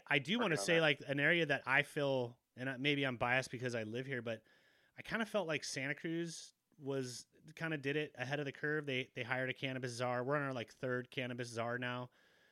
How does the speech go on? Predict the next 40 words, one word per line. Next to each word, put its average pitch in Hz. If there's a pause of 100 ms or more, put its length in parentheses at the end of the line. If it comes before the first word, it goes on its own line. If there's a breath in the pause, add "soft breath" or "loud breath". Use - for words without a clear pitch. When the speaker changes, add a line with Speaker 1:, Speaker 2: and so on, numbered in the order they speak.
(180)
Speaker 1:
We 139
don't 139
have 139
too 143
many 151
problems. 147
I 127
mean, 135
we 143
got 143
mountains, 135
so 127
there's 120
always 123
gonna 127
be 120
your 117
backyard 113
growers 117
that 127
are 127
up -
there, 139
and, 113 (540)
but 139
they 160
are 147
aware 127
of 147
'em 151
and 135
they're 117
policing 131
them. 135
And, 113 (520)
you 131
know, 123
as 120
long 151
as, 175